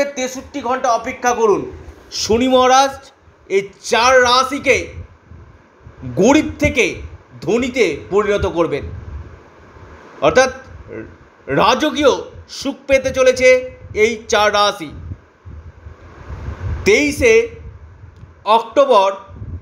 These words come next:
দু হাজার বাইশ, ধনতেরাসের দিন, ধনতেরাসের শুভ মুহূর্তে শনি বকরি থেকে মার্গী হয়ে যাচ্ছে। নটা,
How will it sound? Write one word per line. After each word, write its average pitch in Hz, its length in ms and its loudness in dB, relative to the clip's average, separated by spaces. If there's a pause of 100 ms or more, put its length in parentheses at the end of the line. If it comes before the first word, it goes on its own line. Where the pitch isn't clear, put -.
(160)
দু 202 160 -4
হাজার 262 380 4 (520)
বাইশ, 208 360 -2 (1900)
ধনতেরাসের 262 800 2
দিন, 226 200 -2 (440)
ধনতেরাসের 247 760 2
শুভ 226 140 -8 (160)
মুহূর্তে 254 380 0 (1400)
শনি 254 360 4 (1000)
বকরি 269 460 2
থেকে 269 340 4 (680)
মার্গী 240 420 0
হয়ে 208 200 4
যাচ্ছে। 156 320 -8 (1500)
নটা, 226 340 4